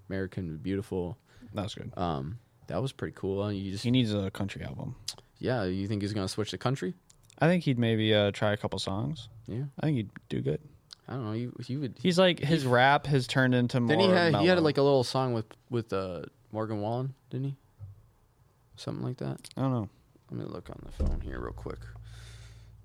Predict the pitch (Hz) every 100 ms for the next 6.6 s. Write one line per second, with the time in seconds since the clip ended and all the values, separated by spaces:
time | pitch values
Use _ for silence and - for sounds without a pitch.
0 | - 120 127 127 127 127 127 123 123 -
1 | - - - - - _ _ _ _ _
2 | - - _ - _ 110 107 123 117 107
3 | 104 107 107 104 104 107 - _ _ _
4 | _ _ _ _ _ _ _ _ _ _
5 | _ - - - - - 90 104 95 87
6 | 131 160 - _ -